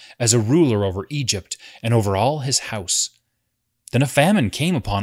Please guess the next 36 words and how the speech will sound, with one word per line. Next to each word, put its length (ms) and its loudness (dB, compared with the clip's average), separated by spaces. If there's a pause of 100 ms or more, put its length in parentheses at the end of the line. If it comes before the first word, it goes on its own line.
all 300 0
of 100 -2
Egypt 440 -4
and 120 -6
Canaan, 400 -6 (380)
and 160 0
with 160 2
it 140 -6
great 280 -4
suffering, 580 0 (380)
and 120 2
our 80 4
fathers 360 4
did 120 -2
not 180 0
find 240 0
any 140 0
food. 440 -4 (1080)
When 160 4
Jacob 380 2
heard 440 0 (200)
that 120 -4
there 100 6
was 200 4
wheat 240 0
in 160 -4
Egypt, 460 -8 (340)
he 140 -2
sent 200 2
our 120 2
fathers 480 0
there 180 2
on 100 2
their 100 -2
first 360 -2
visit. 400 -4